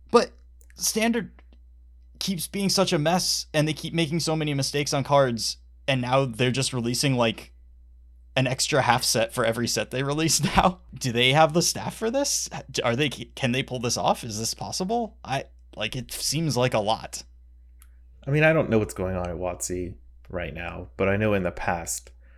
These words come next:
Speaker 2: they have typically just asked their current employees to just work extra parts of, you know, the cog.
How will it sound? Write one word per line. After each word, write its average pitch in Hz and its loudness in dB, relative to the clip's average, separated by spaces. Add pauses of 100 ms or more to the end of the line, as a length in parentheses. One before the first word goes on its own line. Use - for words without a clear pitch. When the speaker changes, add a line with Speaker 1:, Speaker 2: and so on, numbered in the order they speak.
(520)
Speaker 2:
they 90 -2
have 92 -4
typically 85 -4
just 85 -8
asked - -6
their 80 -6
current 92 -4
employees 101 -4
to - -10
just 92 -10
work - -10
extra - -8 (600)
parts - -6
of, 82 -8 (580)
you - -8
know, - -10
the - -14
cog. - -6